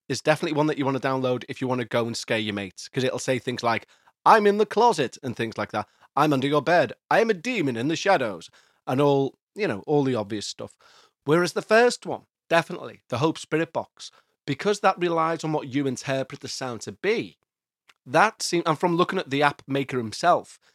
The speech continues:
he seems very much more down the attempt to be, um,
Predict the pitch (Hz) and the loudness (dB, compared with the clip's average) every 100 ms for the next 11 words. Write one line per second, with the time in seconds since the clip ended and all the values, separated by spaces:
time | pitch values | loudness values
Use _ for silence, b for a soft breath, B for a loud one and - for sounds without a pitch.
0 | _ _ - 185 202 185 131 143 190 180 | _ _ -10 -6 -6 -8 0 2 2 0
1 | 165 - - - 135 143 139 131 131 131 | -4 -6 -14 -10 -2 0 0 0 -2 -2
2 | 120 117 107 _ _ _ _ 147 - 160 | -2 -4 -6 _ _ _ _ -4 -2 -2
3 | 160 123 - - - 139 127 123 113 107 | -2 -4 -10 -14 -10 -6 -4 -2 -4 -6
4 | 113 104 104 104 101 101 | -4 -2 -2 -6 -10 -12